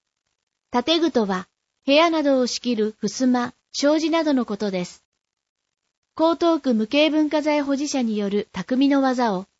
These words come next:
間近でご覧ください。日時、十二月十五日日曜、十三時三十分から十五時三十分。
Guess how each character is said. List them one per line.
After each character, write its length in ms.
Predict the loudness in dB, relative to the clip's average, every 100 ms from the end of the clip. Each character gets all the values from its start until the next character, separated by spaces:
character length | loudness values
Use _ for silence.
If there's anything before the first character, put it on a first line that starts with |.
| _ -4
間 120 | -2
近 240 | 0 2
で 100 | 2
ご 100 | 2
覧 180 | 2 2
く 100 | 0
だ 140 | -4 -2
さ 200 | -4 -4
い。 120 | -6 _ _ _ _ _ _ _ _ _ _ _ _ _ _ _ _ 0
日 360 | 0 2 -2
時、 220 | -4 -8 -10 _ _ _ _ -2
十 220 | 0 2
二 120 | 2
月 240 | 0 -2
十 180 | -2 -2
五 120 | 0
日 420 | -2 -2 -6 -10 -6
日 340 | -6 -4 -2
曜、 320 | -2 -2 -6 -14 _ -4
十 180 | 0 0
三 240 | 0 -2
時 100 | -2
三 280 | -4 -4 -2
十 120 | -4
分 280 | -6 -6 -6
か 120 | -6
ら 140 | -6 -4
十 260 | -2 -2
五 120 | -2
時 100 | -2
三 260 | -4 -4 -4
十 160 | -4 -8
分。 380 | -8 -8 -8